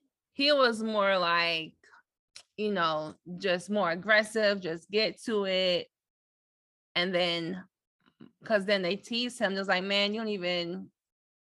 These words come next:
some like, "You don't know nothing about love," or, "You're not sensitive." They was teasing him about that. And then Marcus was kinda like, almost in the middle.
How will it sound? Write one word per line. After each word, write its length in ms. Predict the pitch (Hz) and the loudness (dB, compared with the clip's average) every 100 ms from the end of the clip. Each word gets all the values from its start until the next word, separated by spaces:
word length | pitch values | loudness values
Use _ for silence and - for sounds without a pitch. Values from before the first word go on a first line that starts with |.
| _ _ | _ _
some 220 | - 208 | -6 -2
like, 140 | 190 | -2
"You 80 | 190 | -2
don't 140 | 208 196 | -4 -2
know 80 | |
nothing 200 | 175 180 | -4 -4
about 260 | 185 180 - | -2 -2 2
love," 500 | 185 196 190 190 185 | 4 6 6 4 0
or, 240 | 170 165 | -2 -2
"You're 200 | 170 180 | -2 -2
not 220 | 202 175 - | 0 0 -2
sensitive." 720 | - 202 190 185 196 180 180 | -4 -4 -6 -2 0 2 0
They 100 | 170 | -4
was 180 | 165 - | -6 -8
teasing 300 | 220 208 208 | -6 -4 -4
him 60 | 180 | -2
about 380 | 170 190 208 | 2 2 2
that. 280 | 156 165 - - _ _ _ _ _ _ _ _ - | 0 -2 -4 -10 _ _ _ _ _ _ _ _ -4
And 220 | 190 208 | 0 2
then 480 | 180 180 175 170 165 - | 2 2 0 -4 -8 -4
Marcus 480 | 196 220 240 220 | 0 2 2 0
was 180 | 208 196 | 0 -6
kinda 300 | - 208 196 | -6 -4 -2
like, 440 | 185 175 175 165 - _ _ _ _ _ _ _ _ _ _ - | 0 2 2 -2 -8 _ _ _ _ _ _ _ _ _ _ -2
almost 380 | 214 220 208 | 0 2 0
in 160 | 208 220 | 0 0
the 100 | 165 | -2
middle. 580 | 185 220 254 262 277 | -2 2 4 4 2